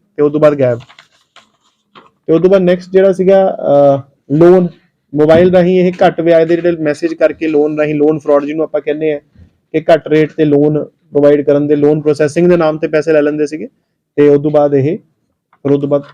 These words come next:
ਭੱਜ ਜਾਂਦੇ ਸੀਗੇ ਫੋਨ, ਫੋਨ ਆਫ ਕਰਕੇ। ਤਾਂ ਇਹ ਜਿਹੜਾ ਇਹ ਬੰਦਾ ਸੀ, ਮੇਨ ਬੰਦਾ ਇਹਦੇ ਵਿੱਚ ਇਨਵੋਲਵਡ ਸੀਗਾ ਤੇ ਬਾਕੀ ਵੀ ਜਿਹੜੇ ਇਹਦੀ ਹੈਲਪ ਕਰਦੇ ਸੀ, ਜਾਅਲੀ ਬੈਂਕ ਅਕਾਊਂਟਸ ਵਾਲੇ ਜਾਂ ਫਿਰ ਜਾਅਲੀ, ਅਹ, ਅਹ, ਮੋਬਾਈਲ ਨੰਬਰ ਪ੍ਰੋਵਾਈਡ ਕਰਨ ਵਾਲੇ, ਉਹਨਾਂ ਦੇ ਖਿਲਾਫ ਵੀ ਜਿਹੜੀ ਹੈ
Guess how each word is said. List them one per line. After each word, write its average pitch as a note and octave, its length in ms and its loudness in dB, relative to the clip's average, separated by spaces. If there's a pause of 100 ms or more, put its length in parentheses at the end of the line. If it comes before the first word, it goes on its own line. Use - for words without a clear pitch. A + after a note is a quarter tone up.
(220)
ਭੱਜ D#3+ 160 2
ਜਾਂਦੇ B2 200 -2
ਸੀਗੇ B2 260 -8
ਫੋਨ, B2 140 -6
ਫੋਨ A#2 160 -10
ਆਫ A2 200 -6
ਕਰਕੇ। - 260 -18 (640)
ਤਾਂ F3+ 320 2
ਇਹ G#3 240 2
ਜਿਹੜਾ G#3+ 280 2
ਇਹ G#3 140 4
ਬੰਦਾ D#3+ 300 0
ਸੀ, F#3+ 160 -2
ਮੇਨ E3+ 320 0
ਬੰਦਾ F3+ 260 0
ਇਹਦੇ F3+ 140 0
ਵਿੱਚ F#3 180 -4
ਇਨਵੋਲਵਡ C3 340 -4
ਸੀਗਾ D#3 280 -12 (320)
ਤੇ D3 80 -4
ਬਾਕੀ C#3 340 -2
ਵੀ F#3+ 120 -2
ਜਿਹੜੇ F#3 320 4
ਇਹਦੀ F#3 260 -2
ਹੈਲਪ D#3 240 -4
ਕਰਦੇ D#3 300 0
ਸੀ, D#3+ 120 -6
ਜਾਅਲੀ D#3 280 0
ਬੈਂਕ D3 300 -4
ਅਕਾਊਂਟਸ D3+ 300 -4
ਵਾਲੇ D3+ 260 0
ਜਾਂ D3 120 0
ਫਿਰ C#3+ 140 -4
ਜਾਅਲੀ, D3 360 0
ਅਹ, C3 400 -2
ਅਹ, B2 460 -8
ਮੋਬਾਈਲ E3 580 0 (220)
ਨੰਬਰ D#3 240 0
ਪ੍ਰੋਵਾਈਡ C#3+ 320 0
ਕਰਨ C#3 120 0
ਵਾਲੇ, D#3+ 180 -2
ਉਹਨਾਂ F#3+ 180 2
ਦੇ F#3 100 2
ਖਿਲਾਫ D3 300 2
ਵੀ D#3 80 -2
ਜਿਹੜੀ D3 260 -4
ਹੈ E3 80 0